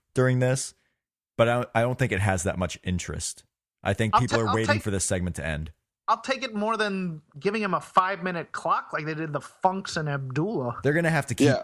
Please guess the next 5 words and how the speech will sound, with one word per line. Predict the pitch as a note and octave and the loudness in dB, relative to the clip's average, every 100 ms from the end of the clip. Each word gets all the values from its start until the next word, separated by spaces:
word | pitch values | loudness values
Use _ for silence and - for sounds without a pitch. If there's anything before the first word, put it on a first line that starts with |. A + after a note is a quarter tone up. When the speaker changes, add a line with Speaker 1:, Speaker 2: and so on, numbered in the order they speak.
| - | 0
Speaker 1:
him | A#2+ G#2+ | 2 2
short. | F#2 - F2+ D#2 - _ - | 0 0 0 -2 -6 _ -8
Yeah. | F2 D#2 D#2+ _ _ _ _ _ _ _ _ _ _ | -6 -6 -8 _ _ _ _ _ _ _ _ _ _
Speaker 3:
But | A#2+ A2+ - | 0 2 0
it, | G#3 - | 0 -2